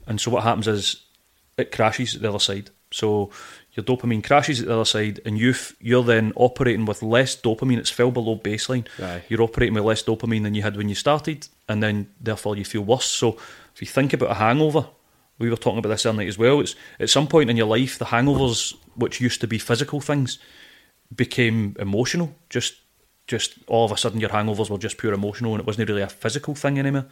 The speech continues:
Speaker 2: Why, why is that?
Speaker 1: Well, again, it's, so there's two things that are happening. So when, when your bodies get enzymes, um,
Speaker 2: Oh, aye, they pro-,
Speaker 1: that
Speaker 2: they break down alcohol.
Speaker 1: break down alcohol. See, when you've used them,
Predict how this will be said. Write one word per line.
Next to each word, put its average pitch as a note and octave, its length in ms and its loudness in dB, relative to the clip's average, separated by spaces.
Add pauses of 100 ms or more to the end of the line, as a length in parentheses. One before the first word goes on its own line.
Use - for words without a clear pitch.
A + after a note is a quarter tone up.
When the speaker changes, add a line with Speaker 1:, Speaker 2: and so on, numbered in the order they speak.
Speaker 2:
Why, D3+ 300 -4
why D#3 180 -4
is D3+ 200 -2
that? D#3+ 220 -2 (560)
Speaker 1:
Well, B2 120 6
again, D#3+ 320 6
it's, - 300 2 (120)
so - 160 0
there's C3 140 2
two F3 160 8
things F3 240 4
that F2 60 2
are - 40 0
happening. C3 400 2
So C3+ 160 2
when, A#2+ 180 4
when A#2 360 0 (500)
your C#3 160 2
bodies B2+ 500 6
get - 220 -2 (420)
enzymes, B2 760 4 (240)
um, G#2 440 -4 (240)
Speaker 2:
Oh, B2 180 4
aye, G#2+ 160 2
they G#2 80 0
pro-, - 200 -2
Speaker 1:
that G#2 80 -2
Speaker 2:
they G2 60 0
break G2 300 -4
down G2+ 180 0
alcohol. G#2 400 -4
Speaker 1:
break A2+ 220 0
down A2 160 0
alcohol. A2+ 520 -2
See, D3+ 160 0
when D3 140 4
you've A#2+ 160 4
used B2+ 240 2
them, D3 180 -4